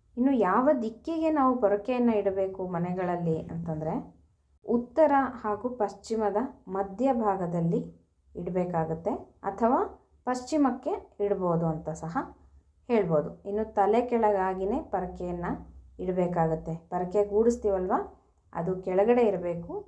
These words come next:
ನಾವು ಹಿಡಿ ಏನು ಹಿಡ್ಕೊತೀವಲ್ವ, ಅದು ಮೇಲಿರಬೇಕು ಅಂತ ಹೇಳ್ತೀವಿ. ಇದನ್ನ ತುಂಬ ವಿಡಿಯೋಗಳಲ್ಲಿ ಹೇಳಿದ್ದೀನಿ ಸ್ನೇಹಿತರೆ, ಹಿಂದೆ ನಾನು ಪೊರಕೆಯನ್ನ ಹೇಗೆ ಇಡಬೇಕು ಮನೆಯಲ್ಲಿ ಅಂತ.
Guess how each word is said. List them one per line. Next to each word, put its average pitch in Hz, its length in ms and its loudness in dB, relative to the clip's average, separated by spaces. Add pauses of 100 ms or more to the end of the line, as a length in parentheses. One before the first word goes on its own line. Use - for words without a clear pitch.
ನಾವು 220 160 -2
ಹಿಡಿ 226 360 2
ಏನು 240 160 6
ಹಿಡ್ಕೊತೀವಲ್ವ, 208 760 -2
ಅದು - 460 -4 (280)
ಮೇಲಿರಬೇಕು 190 840 2
ಅಂತ 147 260 -12 (720)
ಹೇಳ್ತೀವಿ. 208 420 0
ಇದನ್ನ 208 340 0 (220)
ತುಂಬ 240 240 4 (300)
ವಿಡಿಯೋಗಳಲ್ಲಿ 220 640 2
ಹೇಳಿದ್ದೀನಿ 214 480 2
ಸ್ನೇಹಿತರೆ, 175 480 -4
ಹಿಂದೆ 196 300 -2
ನಾನು 185 280 -4
ಪೊರಕೆಯನ್ನ 196 560 -2
ಹೇಗೆ 196 300 2
ಇಡಬೇಕು 175 420 -2
ಮನೆಯಲ್ಲಿ 165 460 -2
ಅಂತ. 156 200 -10